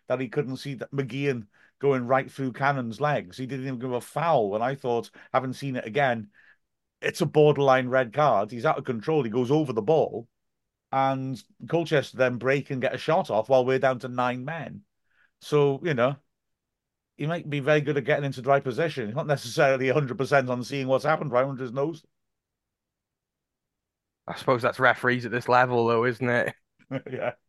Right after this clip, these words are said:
Speaker 2: You know, they're not gonna, they're not gonna be perfect. But I tell you what, who, someone who had a near perfect performance for me, um, was Andy Cannon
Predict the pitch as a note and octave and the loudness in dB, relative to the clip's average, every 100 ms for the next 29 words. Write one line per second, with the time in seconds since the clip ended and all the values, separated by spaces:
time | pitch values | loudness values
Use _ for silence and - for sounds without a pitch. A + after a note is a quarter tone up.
0 | _ - D3 A#2+ A#2+ B2+ - - _ _ | _ -6 0 4 4 2 -4 -16 _ _
1 | _ _ _ _ _ _ _ - E3+ D#3 | _ _ _ _ _ _ _ 2 4 4
2 | D3+ D#3+ D3+ - D#3+ F3 D3+ E3+ D3+ D3 | 2 2 2 2 2 4 4 2 0 -2
3 | C#3+ C#3+ C3 B2+ C3 C3 - _ _ _ | -2 0 2 2 0 0 -2 _ _ _
4 | _ _ _ _ _ F#3+ D#3+ A#2 - - | _ _ _ _ _ 4 6 2 -4 -8
5 | D3 - G3+ F3 D#3 D3+ D3+ _ _ - | -8 4 6 6 2 0 -4 _ _ -16
6 | - - - F3+ D#3+ D3+ D3 D3 D#3 E3+ | -16 -14 -2 2 4 4 2 0 2 0
7 | D#3 C#3 B2 C3 - C3 A#2+ - A2+ A#2 | 0 -2 -2 -6 -4 -4 -4 -4 -6 -2
8 | G#2+ G#2+ A2+ - _ _ _ - A#2+ A#2 | -2 -4 -10 -18 _ _ _ -4 0 0
9 | A2 G#2+ G#2 _ _ _ _ _ _ _ | 0 -4 -10 _ _ _ _ _ _ _
10 | _ _ _ _ _ _ _ _ _ C#3 | _ _ _ _ _ _ _ _ _ 4
11 | D3+ C#3+ C3+ B2+ C3+ C#3+ B2+ A#2+ | 6 6 4 -2 2 2 2 -2